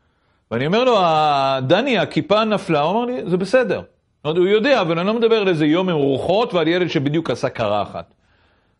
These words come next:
אני מדבר, הילד הולך בלי כיפה, הוא יושב בתוך הבית, בחדר שלו, עם החברים שלו, בלי כיפה. ואחרי זה הוא אומר, "וואלה, תפילת מנחה", והוא רץ לבית כנסת. אבל לאט לאט אני רואה שיש יותר ויותר הזדמנויות.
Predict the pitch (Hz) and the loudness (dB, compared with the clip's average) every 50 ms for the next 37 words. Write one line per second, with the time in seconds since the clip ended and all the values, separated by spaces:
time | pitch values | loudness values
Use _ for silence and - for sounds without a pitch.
0 | _ 156 165 220 311 330 277 196 175 190 202 240 233 220 180 151 147 151 165 185 | _ -4 -2 0 0 2 2 4 2 4 2 2 2 2 2 2 0 2 0 0
1 | - - 175 151 147 156 160 - - 294 320 269 226 233 233 - 254 247 147 - | 0 0 0 0 2 2 2 2 2 0 0 2 2 0 2 2 2 2 2 0
2 | 214 165 143 139 147 147 147 151 147 131 110 95 - _ _ _ _ _ _ _ | -2 0 2 2 2 2 2 0 -2 -2 -4 -6 -10 _ _ _ _ _ _ _
3 | 139 147 - - - 185 190 190 190 196 185 175 - - - 147 135 135 135 135 | -2 -2 0 0 0 2 2 2 2 2 0 -2 -4 -2 -2 0 0 0 0 0
4 | 127 110 92 90 - _ _ _ _ _ _ _ 185 196 208 208 196 - - 180 | 0 -2 -4 -6 -10 _ _ _ _ _ _ _ -2 0 2 2 0 0 0 -2
5 | 170 147 156 156 151 151 165 170 170 170 - - 165 147 135 127 110 107 113 123 | 0 2 2 0 0 0 -2 -2 -2 -4 -4 -2 -2 -2 0 0 0 -2 -2 -2
6 | 120 135 180 262 277 - 311 - - 226 220 - - - _ _ _ _ _ _ | -2 -2 -2 -2 0 0 -2 -2 -2 -6 -6 -8 -10 -14 _ _ _ _ _ _
7 | _ _ _ _ _ _ _ _ _ _ _ _ _ _ _ _ _ 156 160 156 | _ _ _ _ _ _ _ _ _ _ _ _ _ _ _ _ _ 0 2 2
8 | 269 302 247 233 254 240 254 285 269 233 240 277 277 233 190 156 - - 190 208 | 2 2 4 4 2 2 2 2 2 4 4 4 4 2 0 0 0 0 0 0
9 | 240 226 208 226 202 185 - 214 208 165 135 135 135 147 143 - 143 113 117 - | 2 0 0 -2 -2 0 0 0 0 2 2 0 0 -2 -2 -2 -2 -2 -2 -6
10 | - 107 90 82 - - - _ _ _ _ _ _ _ _ _ _ _ _ _ | -6 -10 -12 -12 -14 -20 -20 _ _ _ _ _ _ _ _ _ _ _ _ _
11 | _ _ - 131 139 151 156 175 180 233 - - 254 220 160 139 113 147 139 143 | _ _ -4 0 2 2 2 2 2 -2 -2 0 0 0 0 0 -2 -2 -2 -2
12 | 147 139 143 127 123 - - 143 131 - 147 139 - 220 233 247 220 202 180 - | -2 0 0 -2 -2 -2 -4 -4 -2 -2 -4 0 2 2 2 2 0 0 0 0
13 | 180 175 180 165 143 160 156 156 151 135 110 92 95 - - | 0 0 0 -2 -2 -4 -4 -4 -2 -2 -2 -4 -6 -8 -12